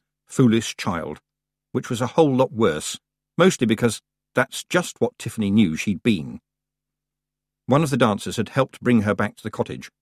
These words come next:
She couldn't remember anything about that at all. A witch didn't do things because they seemed a good idea at the time.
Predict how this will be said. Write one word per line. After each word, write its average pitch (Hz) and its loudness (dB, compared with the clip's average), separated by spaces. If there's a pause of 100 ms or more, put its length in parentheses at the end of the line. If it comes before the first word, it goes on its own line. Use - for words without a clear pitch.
(200)
She - -12
couldn't 113 -4
remember 95 0
anything 90 -2
about 87 -6
that 92 -6
at - -16
all. 82 -8 (1500)
A 117 0
witch 147 0
didn't 139 0 (140)
do 110 2
things 71 -8
because 98 -6
they 95 -4
seemed 95 -2
a - -4
good 95 0
idea 92 -2
at - -10
the - -18
time. 76 -2